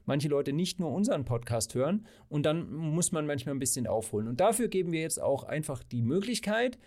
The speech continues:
Es kommen jetzt die nächsten zwei, drei Wochen keine neuen Folgen dazu. Ihr könnt entspannt die alten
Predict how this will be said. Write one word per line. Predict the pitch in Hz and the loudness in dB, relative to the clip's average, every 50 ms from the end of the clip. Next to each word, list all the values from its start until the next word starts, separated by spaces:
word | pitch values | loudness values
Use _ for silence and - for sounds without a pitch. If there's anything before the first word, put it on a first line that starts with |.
| - _ _ - | -20 _ _ -6
Es | 139 120 - | -6 -4 0
kommen | 165 160 165 | 0 0 0
jetzt | 165 156 - - | 0 0 -2 -2
die | 147 143 | -2 -2
nächsten | 139 147 147 - - 160 143 139 139 135 | -2 -2 -2 -4 -4 -4 -4 -6 -8 -10
zwei, | 123 - 139 147 165 | -6 -2 0 0 0
drei | 160 - 127 120 139 180 190 170 | 0 0 -2 0 2 2 2 2
Wochen | 180 170 165 170 170 165 151 | 2 0 0 -4 -4 -6 -4
keine | - 139 165 202 196 175 | -2 0 2 2 2 2
neuen | 160 160 160 160 | 0 -2 -4 -4
Folgen | - - 156 160 151 151 139 | -2 0 0 0 0 0 0
dazu. | 131 127 120 - - 196 254 330 392 392 - - _ _ - _ _ _ _ _ _ _ _ - | 0 0 0 2 2 2 4 4 2 2 0 -10 _ _ -20 _ _ _ _ _ _ _ _ -6
Ihr | 139 - | -4 -2
könnt | 165 160 156 | 0 0 0
entspannt | - 131 123 - - - 151 196 233 247 247 | 0 0 -2 -2 0 2 2 2 2 0 -2
die | 143 - - | -4 -4 2
alten | 135 160 185 185 180 151 | 2 2 2 2 -2 -8